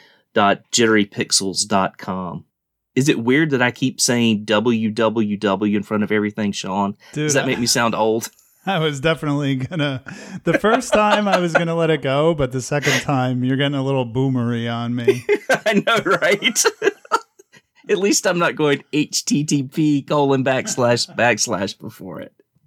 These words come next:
Speaker 1: So jittery pixels dot com to check it out. You can, uh, view all the artwork I've done, and if you're interested in purchasing anything,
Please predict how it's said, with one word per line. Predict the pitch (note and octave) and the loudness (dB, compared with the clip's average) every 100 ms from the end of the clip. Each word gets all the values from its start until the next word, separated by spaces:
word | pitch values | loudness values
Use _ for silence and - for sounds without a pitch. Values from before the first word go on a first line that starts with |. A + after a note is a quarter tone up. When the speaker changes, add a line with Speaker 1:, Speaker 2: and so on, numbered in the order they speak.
| _ _ _ _ _ _ | _ _ _ _ _ _
Speaker 1:
So | - C#3+ C3 | -2 0 2
jittery | B2 D#3+ D#3+ | 0 2 0
pixels | C#3+ D3+ G#2+ A#2+ G#2+ | 0 -2 -2 -4 0
dot | A#2 A#2 - | 0 0 -2
com | B2+ A2+ A2 | 0 0 0
to | G#2+ | -2
check | - G#2+ G#2+ | -2 -2 0
it | G#2 | -2
out. | G2+ G2+ F#2+ - | 0 0 -2 -4
You | B2 | -2
can, | C3+ B2+ A#2 | 0 2 2
uh, | A2 A2 | 4 2
view | G#2 A#2 B2 B2 A2+ | 2 0 2 0 0
all | G#2+ A2+ | 0 2
the | A2 | 2
artwork | G#2+ G2 G#2+ G#2 | 2 0 -2 -2
I've | G#2 G#2 | -2 0
done, | G#2 G#2 G#2 | 2 2 0
and | G2+ G2 | -2 -4
if | F#2 | -4
you're | G2+ | -6
interested | G2 - F#2+ | -6 -6 -6
in | F#2+ | -6
purchasing | E2 F#2+ F#2 F#2+ G2 F#2 | -4 -6 -2 -4 -2 -2
anything, | F#2+ F#2 G2 F#2 F#2 | -4 -2 0 0 -2